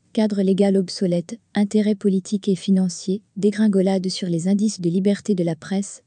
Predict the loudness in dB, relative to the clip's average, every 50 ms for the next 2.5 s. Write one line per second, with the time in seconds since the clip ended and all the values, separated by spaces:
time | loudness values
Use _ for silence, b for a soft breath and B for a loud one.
0 | _ _ 0 0 2 2 0 0 0 0 0 -2 -2 -2 -2 0 2 2 2 2
1 | 2 2 -2 -2 0 0 0 2 2 0 0 2 2 4 4 4 6 6 4 4
2 | 2 0 0 -4 -6 -4 -4 -4 -4 -4